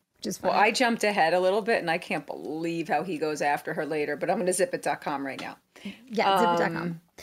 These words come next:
Speaker 1: It's the whorehouse.
Speaker 2: So now we go back, we go from Melfi's to,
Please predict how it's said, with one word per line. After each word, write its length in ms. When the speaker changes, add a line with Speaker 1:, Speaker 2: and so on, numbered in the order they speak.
Speaker 1:
It's 120
the 180
whorehouse. 640
Speaker 2:
So 200
now 240
we 80
go 140
back, 200
we 80
go 140
from 240
Melfi's 680
to, 220